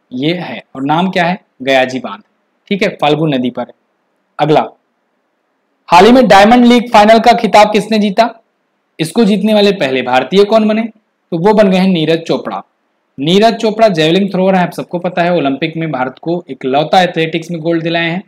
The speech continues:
तो ये पहली बार डायमंड लीग भी जीते हुए हैं, इनके नाम एक और रिकॉर्ड बन गया।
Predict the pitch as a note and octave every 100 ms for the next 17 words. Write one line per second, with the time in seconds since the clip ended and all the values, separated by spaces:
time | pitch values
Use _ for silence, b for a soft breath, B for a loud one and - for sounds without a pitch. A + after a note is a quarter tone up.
0 | _ _ _ _ _ G3+ G3+ F#3+ D#3+ G#3+
1 | A#3 - F3+ E3 A3 A#3+ F#3 F3+ F#3 D#3
2 | D#3 E3 F3 C#3+ D3 D3+ - F#3 D3+ C3
3 | C3+ A#2+ A#2 G#2+ A#2+ C3+ D3+ C#3+ E3 D#3
4 | E3 F3 D3+ C3+ A#2 A2+ G#2+ G#2